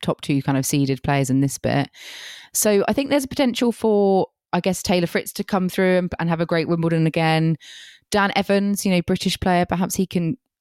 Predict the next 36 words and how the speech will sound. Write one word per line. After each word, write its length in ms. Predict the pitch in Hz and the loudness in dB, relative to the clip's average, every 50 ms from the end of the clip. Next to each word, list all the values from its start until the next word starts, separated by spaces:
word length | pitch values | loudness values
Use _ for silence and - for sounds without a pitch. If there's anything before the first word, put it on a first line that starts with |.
| _ _ _ - | _ _ _ -4
get 120 | 160 - | -4 -4
a 40 | - | 0
few 160 | - 185 175 165 | 0 0 2 2
wins 280 | 175 170 170 170 156 | 2 2 2 2 2
under 220 | 135 151 165 156 165 | 0 0 0 0 0
his 120 | 160 156 | 0 -2
belt. 380 | - - 160 160 160 165 - - _ _ - - - - - _ _ _ _ 170 | 0 0 0 2 2 0 0 -4 _ _ -20 -20 -20 -20 -20 _ _ _ _ 0
Um, 540 | 175 175 170 170 170 170 165 165 160 - - _ _ _ _ _ _ - 175 | 2 2 2 2 2 0 0 0 0 -2 -4 _ _ _ _ _ _ -4 -2
Roberto 360 | 202 185 220 233 254 - 262 | 0 2 2 2 2 2 0
Bautista 400 | 233 240 226 247 240 - - 226 | 0 0 0 0 0 0 0 0
Agut, 240 | 220 247 269 302 - _ - | 0 0 0 -2 -4 _ -6
former 260 | - 247 240 226 220 | -2 0 0 2 0
semi-finalist, 800 | - - 220 214 214 220 214 220 214 208 214 214 214 226 233 - - | 2 2 2 4 2 2 2 2 2 4 4 4 2 2 0 0 -2
perhaps 300 | 233 220 220 - - - | 0 0 0 -2 -2 -2
we 60 | 208 | 0
will 100 | 208 202 | 0 0
see 200 | 202 - 208 202 | 0 0 0 2
him 180 | 202 208 196 202 | 2 2 2 2
go 160 | 185 190 185 | 2 0 2
deep 240 | 185 190 196 190 - | 2 0 0 0 0
again. 320 | - - 190 185 185 196 - - - - - - - - _ _ | -2 0 2 2 0 0 -4 -8 -14 -20 -20 -20 -20 -20 _ _
Or, 400 | 208 240 233 226 226 226 208 - - _ _ - | 0 2 4 4 4 4 2 0 -2 _ _ -2
or 120 | 214 233 | -2 0
Borna 240 | - 254 262 262 262 | 2 2 2 2 2
Coric, 600 | 262 - 254 269 311 226 135 - - - - - 214 | 2 0 0 2 2 2 0 -2 -4 -10 -4 -2 0
you 40 | |
know, 240 | 185 151 151 170 165 - | 2 2 2 0 -2 -2
we, 300 | - 190 190 185 180 180 180 | 0 2 2 4 4 4 4
uh, 160 | 175 175 170 | 2 2 2
we 140 | 175 190 175 | 2 0 0
spoke 340 | - - - - 202 185 - | 0 0 0 0 0 0 0
to 80 | - 190 | 0 0
him 240 | 190 175 170 165 - - - | 2 2 0 0 -4 -4 -2
at 180 | 170 165 147 - _ _ 165 | -2 -2 -2 -4 _ _ -8
the 100 | 160 156 | -8 -4
Boodles 840 | - 170 170 175 175 156 135 131 127 135 147 160 170 - - - | -2 0 2 2 2 2 2 2 2 2 2 0 0 0 -2 -4